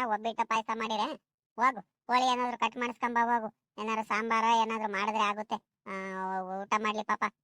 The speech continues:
ಅಪರೂಪಕ್ ಬಂದಾಳೆ, ಏನ್ ಸಿಹಿ ಊಟ ಮಾಡೋದು? ಸುಮ್ನಿರಜ್ಜಿ, ಏನು ಬೇಡ ಹೋಗ್, ಇವಾಗಿನ್ನೇನಕ್ಕೆ? ಆ, ನಾನು ಮದುವೆ ಊಟ ಹೊಟ್ಟೆ ತುಂಬಾ ಊಟ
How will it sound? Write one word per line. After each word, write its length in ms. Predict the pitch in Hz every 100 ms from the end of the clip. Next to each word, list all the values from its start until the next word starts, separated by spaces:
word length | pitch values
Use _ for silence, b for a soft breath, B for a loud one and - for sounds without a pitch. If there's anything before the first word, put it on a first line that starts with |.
| _
ಅಪರೂಪಕ್ 420 | 208 226 220 226
ಬಂದಾಳೆ, 540 | 220 214 214 220 214 202
ಏನ್ 200 | 214 214
ಸಿಹಿ 160 | 226
ಊಟ 140 | 208 208
ಮಾಡೋದು? 280 | 208 214 208 208 _ _ _ _ _ - _ _ _ _ _
ಸುಮ್ನಿರಜ್ಜಿ, 400 | 285 302 311 285
ಏನು 220 | 294 302
ಬೇಡ 160 | 302 294
ಹೋಗ್, 200 | 311 262 _ -
ಇವಾಗಿನ್ನೇನಕ್ಕೆ? 960 | 254 294 294 294 294 311 320 202 _ _
ಆ, 420 | 226 247 247 247 247
ನಾನು 320 | 233 269 269 330 - -
ಮದುವೆ 220 | 254 285
ಊಟ 200 | 277 285 277
ಹೊಟ್ಟೆ 260 | 262 285
ತುಂಬಾ 280 | 277 285 269
ಊಟ 100 | 269